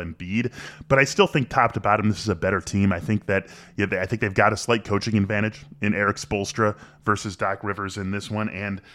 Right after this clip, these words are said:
you know, I take a look at, um, I, I feel like, you know, obviously the Sixers asked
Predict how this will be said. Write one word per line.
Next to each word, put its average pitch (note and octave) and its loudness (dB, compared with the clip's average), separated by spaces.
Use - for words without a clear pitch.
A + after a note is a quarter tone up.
you A2+ -4
know, A#2+ 4
I A#2+ 6
take D#3+ -4
a D#3 -2
look B2 -4
at, G#2+ 0
um, F#2+ 0
I, A#2+ -14
I C3+ -8
feel A#3 -4
like, D#3+ -4
you A#2 -10
know, - -20
obviously E3+ 2
the G#2+ -2
Sixers C#3 0
asked G#2+ 0